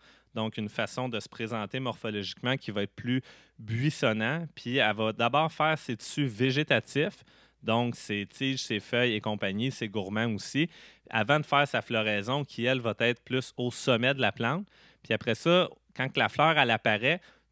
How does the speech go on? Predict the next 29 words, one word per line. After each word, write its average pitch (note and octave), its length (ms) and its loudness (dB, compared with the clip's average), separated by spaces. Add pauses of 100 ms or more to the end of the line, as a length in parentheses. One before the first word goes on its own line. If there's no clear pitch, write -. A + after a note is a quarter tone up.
(100)
tu A2+ 60 -10
verras B2+ 360 6
pas G#3+ 220 0
comme D3+ 240 -2
un, A2+ 300 -2
un A2 160 -2
prolongement C3+ 760 4
de C#3 60 -6
la G#2+ 140 4
tête C3+ 480 2
ou A#2+ 120 -2
une A2+ 140 -2
nouvelle A2+ 320 2
tige C#3 360 -2
qui - 120 -10
va A2+ 180 -4
émerger. A#2 580 0
Ça A2 180 -2
va G#2+ 140 -4
se - 60 -14
passer A#2 360 -2
tout E3 180 -4 (100)
comme C3 220 -2
sur B2 240 -4
le A2 120 2
sommet, A2 380 -2
si - 140 -14
tu - 140 -20
veux. F#2+ 200 -10